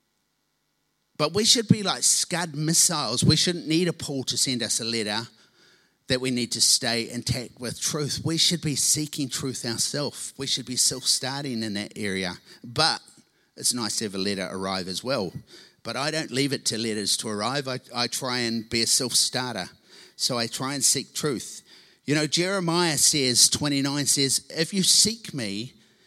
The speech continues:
you will find me when you seek me with all your heart."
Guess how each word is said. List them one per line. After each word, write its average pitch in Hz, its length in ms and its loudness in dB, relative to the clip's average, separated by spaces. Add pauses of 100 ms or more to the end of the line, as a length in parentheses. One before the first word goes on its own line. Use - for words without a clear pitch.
(160)
you 147 200 0
will 147 120 0
find 147 480 0
me 117 380 -2 (380)
when 143 280 -6
you 175 120 -6
seek - 360 0
me 120 120 -6
with 107 180 -10
all 110 120 -6
your 104 160 -6
heart." - 580 -12